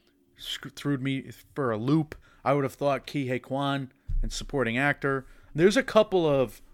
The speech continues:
obvious winners that have gone in different ways throughout this season. That, again, makes for a, a really fun, exciting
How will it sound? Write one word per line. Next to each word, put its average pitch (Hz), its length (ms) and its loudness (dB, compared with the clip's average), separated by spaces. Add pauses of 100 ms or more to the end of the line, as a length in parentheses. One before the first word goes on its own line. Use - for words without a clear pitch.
(380)
obvious 135 800 2 (460)
winners 117 580 0
that 113 140 -2
have 104 140 -6
gone 127 340 0
in 113 140 -2
different 117 320 -2
ways 113 320 -2
throughout 113 320 -2
this 120 140 -8
season. 117 460 -6
That, 107 260 -2
again, 160 340 -2
makes 180 240 -4
for 175 260 4
a, 117 60 -6 (300)
a 135 80 2
really 170 360 6
fun, 151 580 0
exciting 127 800 0